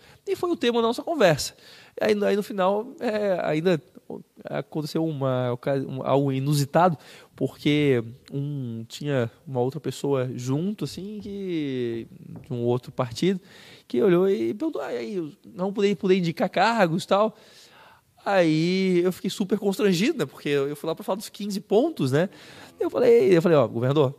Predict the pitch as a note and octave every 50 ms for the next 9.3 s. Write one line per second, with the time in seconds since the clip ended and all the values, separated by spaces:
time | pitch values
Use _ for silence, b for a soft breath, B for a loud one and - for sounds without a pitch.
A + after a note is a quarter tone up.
0 | - _ _ - B2 B2+ B2+ B2 B2 A#2+ B2 - G#3 G3+ F3 D3+ D3+ D3 - C3+
1 | C#3+ D#3+ - D3+ C#3 C#3 - C#3+ C#3+ C#3 - D3 C#3 D#3+ F3+ E3 D3+ D3 F3+ F3
2 | C3 B2+ B2+ C3 E3+ A3 A3 F3+ F#3 G3+ G3+ F#3 D3+ - - E3 D#3+ D#3+ D#3 F3+
3 | G3+ A3 F#3+ D3+ C#3+ C3 A#2+ A#2 A#2 - - D3 D#3+ E3 - - - - - F#3+
4 | F#3+ F#3+ F3 - - D#3+ E3 D#3+ - D3+ C#3+ - - D3 - D3 D3 - - D3
5 | D3+ C#3+ - D3 D3 - - D#3 C#3+ C#3+ C#3+ D3 D3+ F3 D#3+ C#3 A#2+ G#2+ A2+ b
6 | b b b b F#4 G4 G4+ F#4 G4 G4 E4+ - - E4 F4 F4+ F4+ F#4+ E4+ C#4
7 | C#4 D4 D#4 - C4+ C#4+ C#4 - C4+ C#4+ D#4+ D4 C4 - G#3 G3+ G#3+ A3 A3+ G#3+
8 | F3 E3 E3+ G3 G#3+ G#3+ G#3 B B B B B B - F3 F#3 F#3+ A#3 A#3+ G3+
9 | D#3 B2+ A#2 A2+ A#2 B2+